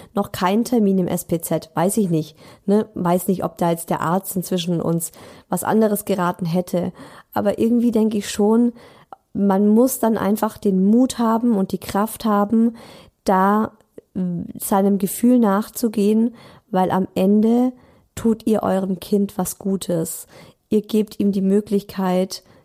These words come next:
gefördert zu werden. Und zu uns haben sie jetzt gesagt, je jünger das Kind natürlich ist, also klar, ab einem gewissen Alter macht's erst Sinn.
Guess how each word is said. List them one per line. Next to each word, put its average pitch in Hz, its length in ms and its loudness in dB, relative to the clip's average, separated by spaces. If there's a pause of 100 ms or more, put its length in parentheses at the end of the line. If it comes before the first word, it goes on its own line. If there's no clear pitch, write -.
(120)
gefördert 185 640 -2
zu 180 220 -6
werden. 175 480 -2 (800)
Und 190 440 0
zu 202 80 -4
uns 214 180 2
haben 208 180 0
sie 214 60 0
jetzt 196 160 -4
gesagt, 196 500 -6 (120)
je 196 160 0
jünger 214 400 2
das 214 180 -6
Kind 220 400 0
natürlich 190 480 -4
ist, - 360 -2 (380)
also - 180 -6
klar, 139 380 -6 (440)
ab 175 140 -4
einem 196 160 2
gewissen 214 380 2
Alter 185 280 0
macht's 170 300 -4
erst - 360 -6
Sinn. 240 360 6